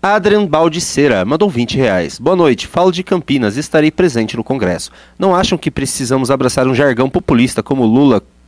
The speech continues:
com uma picanha e Bolsonaro com Deus? Pátria e família? Isso visando atra-, uma atração ao público médio?"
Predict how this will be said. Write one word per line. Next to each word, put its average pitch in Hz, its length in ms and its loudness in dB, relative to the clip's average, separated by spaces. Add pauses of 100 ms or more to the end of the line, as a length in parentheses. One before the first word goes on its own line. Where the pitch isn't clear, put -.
(100)
com 135 300 2
uma 127 220 0
picanha 120 500 0
e 110 80 2
Bolsonaro 107 480 -2
com 95 180 -8
Deus? 123 360 -2 (340)
Pátria 131 320 -2
e 101 40 2
família? 107 520 -2 (580)
Isso 160 460 2
visando 135 580 2
atra-, 131 320 0 (520)
uma 143 160 0
atração 156 440 0
ao 135 80 2
público 123 400 -2
médio?" 101 480 -2